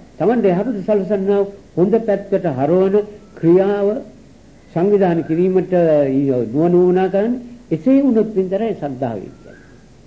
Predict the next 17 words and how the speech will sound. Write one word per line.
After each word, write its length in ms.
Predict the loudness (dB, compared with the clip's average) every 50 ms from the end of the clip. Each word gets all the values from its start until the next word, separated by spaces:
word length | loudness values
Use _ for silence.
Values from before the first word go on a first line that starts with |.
| -20 -20 -20 -20 -20 -20 -20 -20 -20 -20 -20 -20 -20 -20 -20 -20 -8 -4
ඒ 180 | 0 0 2 2
හැඩේ, 360 | 0 0 2 4 4 4 4 4 2
ඒ, 480 | 0 0 0 -2 -4 -4 -4 -4 -4 -8 -10 -12 -14 -14 -14 -16 -18 -18 -8
ඒ 140 | -4 -4 -2
නම 220 | -2 0 0 2 2 2 2 0 -4 -6 -12 -18 -20 -6 -2
ඕනම 300 | 2 2 2 2 4 2
එකකට 260 | 2 2 2 0 0
දාන්න 220 | 0 0 0 -2 -4
බෑ. 220 | -6 -8 -10 -14 -14 -18 -20 -20 -10
ඒ 140 | -4 -2 -2
අංග 200 | 0 0 0 0
සම්පූර්ණ 600 | -2 -2 -2 -4 -4 -4 -2 -2 -2 -2 0 0
වෙනකොට 400 | 0 2 0 2 0 0 0 0 -2 -2 -4 -10 -16 -10
නිකම්ම 600 | -2 -2 -2 0 0 0 2 2 2 2 0 0 2
නම 260 | 2 2 0 0 2 4
එකට 300 | 4 4 4 2 0 0
වැටෙනවා. 400 | 0 0 0 0 -4 -4 -6 -10